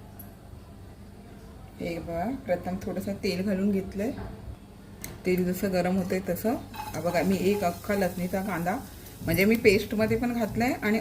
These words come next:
असं पण घातलंय. म्हणजे मला दोन कांदे, एक जुडीसाठी मी दोन लसणीचे कांदे वापरते. पण हा एक, एक असा फोडी फोडी करून घेतलेला आहे. जसं आपण कोथिंबीर वडी खातो ना, तसं दाताखाली आलं ना की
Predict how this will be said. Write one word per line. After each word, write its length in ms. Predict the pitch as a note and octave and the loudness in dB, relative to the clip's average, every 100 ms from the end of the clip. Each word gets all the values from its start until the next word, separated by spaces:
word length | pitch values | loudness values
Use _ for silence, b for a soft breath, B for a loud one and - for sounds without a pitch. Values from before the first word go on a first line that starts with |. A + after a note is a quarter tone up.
| A3 | 2
असं 220 | F3+ G#3+ | 0 2
पण 200 | - A#3 | 2 4
घातलंय. 360 | A3 - D#3+ G3+ | 2 0 -2 -2
म्हणजे 640 | - - - - - F#3 | -2 -10 -14 -12 -4 2
मला 200 | G3 G3+ | 4 6
दोन 280 | G3 G3 B3 | 6 6 6
कांदे, 280 | A3+ G#3 | 6 6
एक 160 | G3+ G3 | 6 4
जुडीसाठी 500 | F3+ G3+ A3+ G3+ G3+ | 2 2 2 2 2
मी 120 | G#3 | 0
दोन 280 | F#3 F3+ G3+ | 2 2 2
लसणीचे 500 | G3+ F3+ F3+ F#3 G3 | 2 0 0 -2 0
कांदे 280 | F#3 E3+ E3+ | 0 0 2
वापरते. 680 | F3 - D3 - F3+ A3+ - B B B - | 0 0 -2 -2 -2 -4 -6 B B B 2
पण 120 | G3 | 4
हा 220 | G#3 F3+ | 6 6
एक, 140 | F#3+ F#3+ - - | 4 2 -2 2
एक 200 | F#3 G3 | 4 4
असा 180 | G3+ | 4
फोडी 260 | A3+ G3+ F#3 | 2 4 2
फोडी 240 | G3+ G3 | 4 2
करून 300 | G3+ G3 F#3+ | 2 2 4
घेतलेला 380 | G3 F3+ E3 E3 | 4 2 0 0
आहे. 80 | G#3+ B B B - F#3+ | 0 B B B -4 2
जसं 120 | A3+ | 4
आपण 240 | G#3+ A3 | 6 6
कोथिंबीर 800 | A3+ F#3 G#3 G3+ G3 F#3+ F#3 G3+ | 4 4 4 4 4 2 4 4
वडी 180 | F#3+ G3 G3 | 4 2 4
खातो 280 | F3+ - | 2 2
ना, 100 | F#3+ | 0
तसं 220 | G3+ G3 F#3+ | 0 0 2
दाताखाली 520 | F3 - F3+ F#3 F#3 | 2 2 0 0 4
आलं 260 | F#3 F3 F#3+ | 4 2 0
ना 80 | |
की 120 | G#3+ | 0